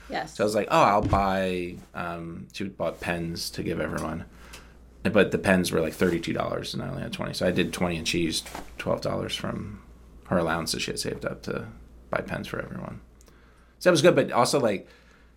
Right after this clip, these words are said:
Speaker 2: that, that small amount of money was money she'd saved up from,
Speaker 1: She
Speaker 2: like, a
Speaker 1: has it.
Speaker 2: little bit of, like, fifteen dollar a week allowance we give them that, um, it's a lot to some other folks. We also make them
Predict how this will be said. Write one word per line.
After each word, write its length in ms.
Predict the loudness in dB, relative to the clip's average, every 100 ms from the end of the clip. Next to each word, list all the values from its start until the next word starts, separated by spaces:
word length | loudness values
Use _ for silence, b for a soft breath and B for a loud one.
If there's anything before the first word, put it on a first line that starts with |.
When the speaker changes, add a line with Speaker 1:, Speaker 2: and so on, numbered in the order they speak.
| _ -8
Speaker 2:
that, 220 | -6 -2
that 140 | 0
small 320 | 0 2 4 4
amount 240 | 2 0
of 60 | 0
money 160 | 0
was 200 | 0 -2
money 220 | -2 0
she'd 200 | 0 -2
saved 220 | -2 -2 -2
up 100 | -4
from, 100 | -2
Speaker 1:
She 20 |
Speaker 2:
like, 80 | 2
a 20 |
Speaker 1:
has 160 | 4 4
it. 40 | 6
Speaker 2:
little 140 | 6
bit 140 | 4
of, 100 | 2
like, 120 | 0 -4
fifteen 260 | -6 -4
dollar 280 | -2 0 -2
a 40 | -2
week 220 | -4 -6
allowance 320 | -8 -8 -8
we 100 | -8
give 140 | -6 -4
them 160 | -4
that, 240 | -4 -6 -8 -12 -12 -4
um, 400 | -2 -2 -4 -4
it's 180 | 0 2
a 40 |
lot 320 | 4 4 2 -4 -20 -16
to 120 | -8
some 120 | -4 -2
other 140 | -2
folks. 260 | 0 0 6
We 60 | 6
also 180 | 6
make 220 | 4 4 2
them 400 | -2 -2 -6